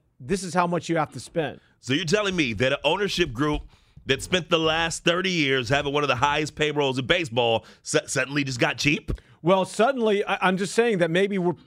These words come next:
Speaker 1: pointing the finger at the wrong person. That maybe, you know, maybe they're saying, "Listen, it's not that they got cheap, but if you're an owner, right, and you just won a hundred and seven games," I'm not saying that there's any credence to this. I'm just saying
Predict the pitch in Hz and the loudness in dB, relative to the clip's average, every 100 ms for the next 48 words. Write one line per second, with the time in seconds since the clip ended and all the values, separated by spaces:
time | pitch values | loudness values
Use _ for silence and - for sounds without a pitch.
0 | _ _ 214 202 180 - 202 190 165 160 | _ _ 0 2 0 -2 -2 0 0 2
1 | 156 165 160 156 208 208 110 123 160 180 | 2 2 0 0 -2 -2 -8 -10 -2 0
2 | 175 165 156 - - 139 147 170 180 165 | 0 0 -2 -12 -8 -4 -2 0 0 0
3 | 185 180 175 208 143 117 _ _ _ _ | 0 0 0 -2 -6 -12 _ _ _ _
4 | - 196 185 277 285 208 180 185 165 156 | 0 2 2 2 2 2 2 2 0 -2
5 | - 277 165 - _ _ _ 160 196 180 | -2 0 0 -2 _ _ _ 0 0 2
6 | 254 254 - 196 226 143 123 - _ _ | 2 0 2 2 2 0 -8 -12 _ _
7 | _ _ 143 180 202 185 208 220 196 240 | _ _ 2 2 2 2 0 0 2 2
8 | 196 214 202 165 - 190 165 151 208 156 | 4 2 2 0 0 0 0 0 0 0
9 | 135 - _ _ _ _ _ _ _ - | -4 -10 _ _ _ _ _ _ _ 2
10 | 285 330 294 226 196 180 180 160 170 185 | 4 2 2 2 4 4 2 0 0 2
11 | 165 254 185 135 - 311 240 156 165 160 | 2 2 0 0 0 0 0 -2 -2 0
12 | 180 202 180 208 208 185 | 0 0 -2 0 0 0